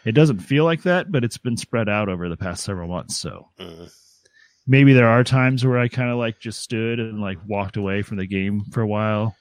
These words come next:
Speaker 1: and it just kept running. I mean, I don't know if that's factored in, but, um, I mean, needless to say, it's, it's not a crawl space. I think I had finished, I would have finished the original game and gotten all the collectibles by now.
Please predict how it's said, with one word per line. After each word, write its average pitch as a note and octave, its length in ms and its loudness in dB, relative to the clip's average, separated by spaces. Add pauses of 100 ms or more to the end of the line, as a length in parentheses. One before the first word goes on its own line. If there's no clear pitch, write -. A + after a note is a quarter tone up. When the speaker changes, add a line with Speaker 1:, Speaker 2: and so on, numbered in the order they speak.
(220)
Speaker 1:
and A2+ 100 -2
it F2 40 -4
just E2+ 160 -12
kept G#2+ 140 -6
running. A2+ 460 0 (440)
I - 40 -14
mean, F#2 120 0
I F#2 100 2
don't D#2+ 120 -2
know F2 120 -2
if E2 80 -10
that's E2+ 320 -6
factored F#2 500 -4
in, F2+ 380 -4
but, D#2+ 160 -10
um, C#2+ 360 -12 (440)
I C3+ 80 4
mean, D3 160 8
needless F3 300 8
to B2 80 -2
say, B2+ 260 2
it's, - 280 -6 (300)
it's - 240 -10
not G2+ 260 -2
a F#2+ 40 -6
crawl D#2 280 -10
space. - 400 -16
I A#2 80 -6
think A#2+ 200 -4
I G#2+ 60 -2
had F#2+ 120 -6
finished, - 540 -10 (260)
I B2+ 80 2
would D#3 160 8
have C#3 100 4
finished D3 300 2
the B2 100 -2
original G#2+ 440 -6
game G2 280 -8
and A2 300 -8
gotten F#2 320 -8
all F2 160 -10
the E2+ 120 -14
collectibles E2 580 -16
by D#2+ 140 -20
now. D2 300 -20